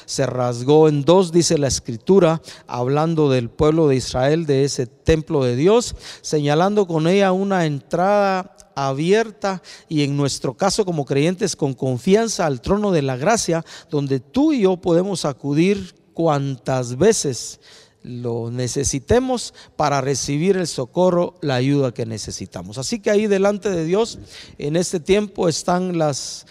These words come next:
oraciones por mi familia, por mis hermanas, algunas de ellas pasando en este tiempo un, eh, necesidades de salud en su, en su cuerpo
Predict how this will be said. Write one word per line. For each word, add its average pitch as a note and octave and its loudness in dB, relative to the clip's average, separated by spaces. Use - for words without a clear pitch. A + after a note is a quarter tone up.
oraciones F3+ -2
por D3 -8
mi D3 -4
familia, A#3+ -2
por D3+ -8
mis C3+ -12
hermanas, G3 -4
algunas D#3 -4
de E3 0
ellas E3+ 0
pasando E3 -6
en D3 -6
este D3+ -4
tiempo E3+ -2
un, D#3 -6
eh, A#2+ -10
necesidades D3 0
de C#3 -2
salud C4+ -2
en D3+ -4
su, - -12
en B2+ -6
su D3 -6
cuerpo A#3 0